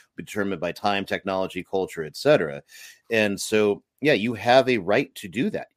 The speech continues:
even in a church. I mean, historically speaking, yeah, it's true people left their weapons outside of church, but, um, you have to look at, like, the Maccabees in the Old Testament. They said, "Oh, we don't fight on the Sabbath, you know, uh, uh, then eventually we're gonna be killed," 'cause they know we're not supposed to fight in the Sabbath.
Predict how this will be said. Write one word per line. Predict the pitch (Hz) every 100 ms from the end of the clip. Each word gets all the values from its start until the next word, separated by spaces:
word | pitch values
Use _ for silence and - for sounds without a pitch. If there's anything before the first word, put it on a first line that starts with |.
| -
even | 147 156 170 156 -
in | 123
a | 120
church. | - - 107 - -
I |
mean, | 98 92
historically | 92 - 131 131 - 95
speaking, | - 98 95 98
yeah, | 95
it's | 76
true | - 107
people | 95 -
left | 85 90
their | 87
weapons | 95 92 92
outside | 87 82 87
of | 76
church, | - 127 80 _ -
but, | 98 - _ _ - - - _
um, | 98 104
you |
have | 101
to | 107
look | 117 120
at, | 107
like, | 110
the | 101
Maccabees | 104 107 107 107 90
in |
the | 98
Old | 95
Testament. | 90 180 180 107 104
They | 98 104
said, | 139
"Oh, | 175 104
we | 104
don't | 127 113
fight | 123 117
on | 104
the |
Sabbath, | 92 127 127 104 101
you | 110 101
know, | 98 95 95
uh, | 98 95
uh, | 85 - - _
then | 98 107 101
eventually | 98 135 -
we're | 101
gonna | 107 95
be | 90
killed," | - 147
'cause | -
they | 87 110
know | 110 131
we're | 165 107
not | 92
supposed | - 87 -
to |
fight | - 80
in |
the | 76
Sabbath. | - 62